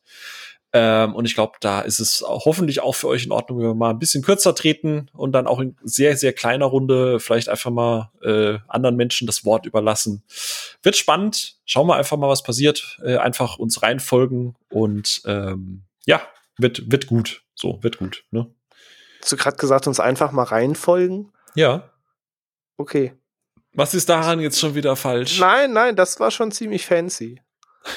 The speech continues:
Speaker 2: <laughs>
Speaker 1: Apropos fancy. Das ist dein
Speaker 2: Ja.
Speaker 1: Übergang.
Speaker 2: Ach so, ich dachte, du wolltest noch kurz was einbringen, bevor es losgeht. Das sollte schon meine Anmod sein. Okay.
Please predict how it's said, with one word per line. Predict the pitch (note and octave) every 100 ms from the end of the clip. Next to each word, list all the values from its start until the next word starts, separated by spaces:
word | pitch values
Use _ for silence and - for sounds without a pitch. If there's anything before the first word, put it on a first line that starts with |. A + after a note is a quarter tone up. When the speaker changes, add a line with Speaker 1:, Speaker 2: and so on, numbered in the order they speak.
| - _ - _ - - -
Speaker 2:
<laughs> | - - - - - - A3 - - - - - - C#3+ - -
Speaker 1:
Apropos | D#3 E3+ D#3 D#3 -
fancy. | D3+ D3 D3 B2+ A2+ G2+ _ - - - - - - _ _ _ _ _ _ _ - _ _ _ _ _ _ _ - - _ _ _ _ _ _ _ -
Das | -
ist | - A#2
dein |
Speaker 2:
Ja. | B2 B2+
Speaker 1:
Übergang. | B2+ B2 G#2+ G2 G2+ _ _ _ _ _ _ _
Speaker 2:
Ach | -
so, | - D#3+ D#3+ C3 _
ich | - - -
dachte, | D#3 D3+ D3+
du | C3+ B2+
wolltest | D3 - C#3+
noch | C3+ B2+ - _ _ _ _ _ B2+ B2
kurz | C#3+
was | B2+ A#2+
einbringen, | B2+ C3 C#3+
bevor | B2 -
es | C3 -
losgeht. | C3 - B2+ -
Das | B2+
sollte | - B2+ C3
schon | - B2+
meine | B2 A2+
Anmod | B2 B2+ B2+
sein. | B2+ B2 C#3+
Okay. | - - C3